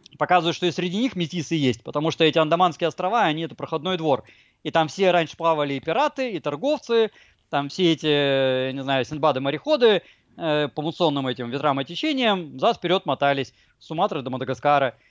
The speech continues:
И, э, мимо Андаманских островов там, ну, никак не проплывешь. И они вот сидят, казалось бы, пятьдесят тысяч лет на острове безвылазно,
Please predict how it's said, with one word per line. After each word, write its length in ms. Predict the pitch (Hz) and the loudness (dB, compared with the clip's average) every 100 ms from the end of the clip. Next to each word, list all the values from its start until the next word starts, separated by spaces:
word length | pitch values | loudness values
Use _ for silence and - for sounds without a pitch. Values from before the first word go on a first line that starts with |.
| _ _ - | _ _ -10
И, 220 | 170 185 | 0 4
э, 360 | 175 165 160 151 | 6 6 4 2
мимо 500 | 170 208 175 165 160 | -2 0 0 -2 -4
Андаманских 400 | 156 175 165 165 | 0 0 -2 -8
островов 300 | - 208 226 | -4 -4 -4
там, 140 | 165 | -6
ну, 60 | 170 | -6
никак 260 | 165 131 | -2 -4
не 60 | 117 | -4
проплывешь. 500 | 135 117 123 120 107 _ - _ _ | -12 -4 -4 -2 -6 _ -20 _ _
И 220 | 143 147 | -4 2
они 380 | 170 160 185 226 | 2 4 2 2
вот 200 | 190 - _ _ _ | 0 0 _ _ _
сидят, 340 | _ 180 214 208 | _ -2 0 0
казалось 360 | 170 180 175 | -4 -4 -6
бы, 100 | 139 | -8
пятьдесят 440 | 135 156 185 254 - | -12 -16 -6 -4 -4
тысяч 320 | 214 196 - | -12 -14 -8
лет 300 | 214 185 - | 0 0 0
на 120 | 135 175 | -6 -4
острове 340 | 170 143 131 | -4 -6 -10
безвылазно, 640 | 123 180 330 294 160 113 | -8 -4 -2 -2 -4 -6